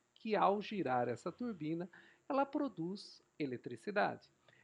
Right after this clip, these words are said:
É a mesma forma, por exemplo, que a gente produz a energia nas hidrelétricas, onde a água, ao descer pela represa,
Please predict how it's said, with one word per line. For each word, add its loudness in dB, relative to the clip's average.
É 4
a 8
mesma 2
forma, 2
por 2
exemplo, -2
que -6
a 0
gente -8
produz -4
a 2
energia -4
nas -2
hidrelétricas, -2
onde -4
a 6
água, 2
ao 0
descer -8
pela -8
represa, -6